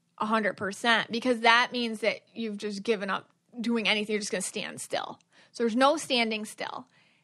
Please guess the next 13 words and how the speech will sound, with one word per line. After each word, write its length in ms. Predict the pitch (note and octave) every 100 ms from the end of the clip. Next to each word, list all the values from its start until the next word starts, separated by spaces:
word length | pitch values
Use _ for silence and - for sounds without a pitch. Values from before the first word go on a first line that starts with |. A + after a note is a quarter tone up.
| _ -
And 380 | A3 G#3 G3+ G#3
the 40 |
universe 480 | A#3 B3 B3+ B3 A3+
wants 220 | A3 G#3+
to 100 | G#3+
see 160 | - A#3
you 240 | A3 C#4+
work 400 | C#4 F#3+ F#3 -
really 280 | - A3 F#3+
hard 400 | G3+ G3+ F3 G#3+ _ _ -
at 200 | - -
things 340 | F3+ F3 -
too. 400 | - B3+ -